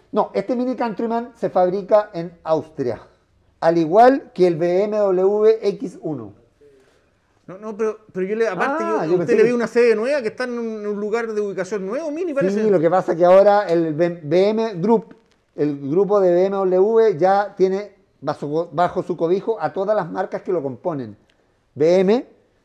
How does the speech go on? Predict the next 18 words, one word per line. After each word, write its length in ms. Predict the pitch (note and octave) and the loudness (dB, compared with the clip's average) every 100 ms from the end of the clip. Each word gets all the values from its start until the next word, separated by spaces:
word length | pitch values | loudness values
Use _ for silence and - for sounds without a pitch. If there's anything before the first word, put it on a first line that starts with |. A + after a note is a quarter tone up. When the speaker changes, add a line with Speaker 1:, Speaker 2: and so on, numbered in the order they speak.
| _ | _
Speaker 1:
Rolls-Royce, 680 | B2+ G#3 G#3 A3+ A3 A3 - _ _ _ | 0 2 4 4 4 2 -6 _ _ _
y 100 | D3+ | 0
ahora 440 | E3+ F3 G3+ G#3 A3 | 4 6 8 6 4
la 120 | D#3 | -4
gestión 420 | E3 D3 G#3 G3+ | -8 -2 0 0
de 80 | F#3 | 0
Mini 560 | F3+ A#3+ G#3+ G3+ A3+ - | -2 -2 -2 -4 -8 -14
como 240 | - D3 C#3+ | -8 -6 -4
marca 340 | G3+ A3+ A3+ | -2 0 2
del 140 | G3 F3 | 4 2
B 120 | G3 | 0
M 160 | G3 | -2
Group 300 | F#3 A#3 - - | -2 -2 -4 -8
se 140 | - F3 | -2 0
hace 320 | F#3+ - G#3 | 0 -2 -6
bajo 340 | D#3 E3 F3+ | -4 -4 -2
este 300 | F3 F3 G3 | -2 -2 -6
alero 480 | D3+ D#3 E3+ F3+ F3+ | -2 -2 0 0 -4